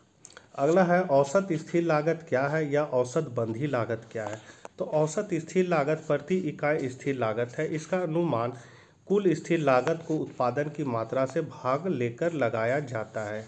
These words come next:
तो एएफ़सी बराबर टीएफ़सी बट्टा Q, जहाँ पर एएफ़सी जो है वो औसत स्थिर लागत है,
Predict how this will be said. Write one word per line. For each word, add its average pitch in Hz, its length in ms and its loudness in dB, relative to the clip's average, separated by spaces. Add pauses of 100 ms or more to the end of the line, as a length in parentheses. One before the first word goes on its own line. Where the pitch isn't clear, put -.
तो 135 220 -2
एएफ़सी 156 500 -2
बराबर 139 360 2
टीएफ़सी 120 500 -4
बट्टा 113 340 -4
Q, 165 380 -4 (400)
जहाँ 147 280 4
पर 175 200 2
एएफ़सी 135 460 2
जो 175 140 0
है 165 120 4
वो 143 100 2
औसत 120 480 -2
स्थिर 127 300 -4
लागत 165 420 2
है, 175 160 -4